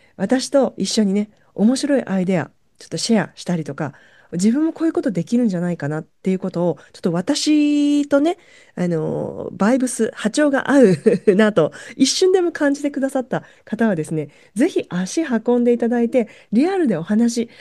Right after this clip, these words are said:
しましょう。うん。あなたの才能、私は持ってないです。でも、私の才能、あなたはもしかしたらお持ちじゃないかもしれないので、お互い手取り合って、うん。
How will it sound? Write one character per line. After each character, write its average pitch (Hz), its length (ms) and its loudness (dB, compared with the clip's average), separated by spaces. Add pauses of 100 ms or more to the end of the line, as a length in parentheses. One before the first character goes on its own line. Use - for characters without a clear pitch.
(140)
し - 160 -2
ま 233 100 4
し 233 120 0
ょ 233 220 0 (200)
う。 180 40 -8
う - 20 -6
ん。 143 100 -12 (480)
あ 226 100 0
な 359 140 0
た 381 100 -2
の 254 120 0
才 208 260 -2
能、 180 260 -2
私 277 420 -4
は 269 120 2
持 247 140 2
っ - 20 -8
て 226 140 0
な 170 120 0
い 143 40 -6
で 131 100 -4
す。 - 160 -18 (640)
で 330 100 2
も、 330 260 0 (680)
私 285 320 -2
の 320 120 2
才 285 220 0
能、 254 240 0 (420)
あ 247 100 0
な 262 140 0
た 233 120 2
は 247 200 0 (160)
も 240 120 0
し - 80 -6
か 233 140 -2
し - 60 -12
た 233 100 0
ら 220 180 0 (920)
お 208 80 2
持 240 100 6
ち 233 140 -2
じ 220 80 2
ゃ 214 40 2
な 254 120 2
い 254 60 0
か 214 120 -4
も 185 80 -2
し 214 100 -4
れ 202 80 0
な 214 120 2
い 208 40 0
の 185 100 -2
で、 247 260 -2 (340)
お 220 120 0
互 247 320 0
い - 20 -4
手 269 340 -2
取 220 200 0
り 233 60 4
合 214 40 2
っ 208 40 -6
て、 170 280 -4 (260)
う 170 60 -6
ん。 139 120 -10